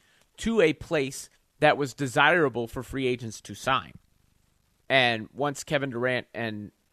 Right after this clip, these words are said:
Kyrie Irving signed, the domino effects to this began, which led to it becoming a desirable destination for Harden.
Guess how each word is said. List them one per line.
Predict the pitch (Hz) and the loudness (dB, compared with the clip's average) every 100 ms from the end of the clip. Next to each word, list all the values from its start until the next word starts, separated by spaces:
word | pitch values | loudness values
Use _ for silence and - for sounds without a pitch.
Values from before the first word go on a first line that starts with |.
| _ | _
Kyrie | - 139 127 | 2 4 4
Irving | 170 220 147 | 4 4 0
signed, | 117 123 107 104 123 _ _ _ _ - | -2 -2 -2 -4 -10 _ _ _ _ -6
the | 139 | 6
domino | 170 202 185 143 | 8 8 4 0
effects | 120 - 117 - - _ _ _ _ | -2 -2 -4 -4 -14 _ _ _ _
to | 156 | -8
this | 123 120 | -6 -6
began, | - 110 101 95 104 143 _ _ _ | -8 -6 -6 -6 -10 -12 _ _ _
which | - 131 139 | -8 -6 2
led | 151 139 | 2 2
to | 151 135 | -4 -2
it | 120 | -4
becoming | - 135 - 135 131 | -4 -8 -6 -6 -6
a | |
desirable | 113 117 127 127 120 | -6 0 0 0 -4
destination | 113 120 120 - 113 117 117 | -4 -2 -2 -4 -6 -6 -8
for | - | -10
Harden. | 113 - 135 110 120 | -4 0 0 0 -8